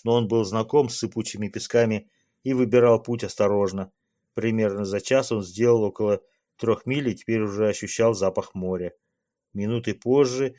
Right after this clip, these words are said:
до него донесся первый выстрел. Казалось, он прозвучал где-то севернее, и сначала Дэн не был уверен.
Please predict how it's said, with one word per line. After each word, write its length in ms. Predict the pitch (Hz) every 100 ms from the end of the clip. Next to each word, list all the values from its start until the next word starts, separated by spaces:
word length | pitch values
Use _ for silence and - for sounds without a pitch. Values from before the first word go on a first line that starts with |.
| _ _ -
до 100 | 120
него 240 | 135 151
донесся 540 | 131 127 131 127 - 123
первый 420 | 113 101 98 98
выстрел. 500 | 98 95 101 92 - _ _ _
Казалось, 440 | - 104 110 104 117
он 100 | 101
прозвучал 480 | 104 101 107 117 110
где-то 240 | 113 123
севернее, 800 | - 135 135 117 107 107 98 - _ _ _ -
и 80 | 107
сначала 440 | 113 - 139 143
Дэн 300 | 107 135 135
не 140 | 131
был 240 | 127 139 135
уверен. 440 | 135 127 107 95